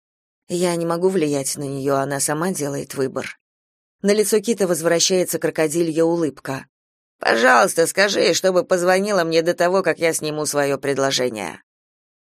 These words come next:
Он бросает окурок на мраморные плитки пола, затаптывает его и уходит.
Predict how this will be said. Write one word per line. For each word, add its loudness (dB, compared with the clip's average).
Он 0
бросает 2
окурок 2
на -2
мраморные 0
плитки -4
пола, 0
затаптывает 0
его 0
и 2
уходит. -2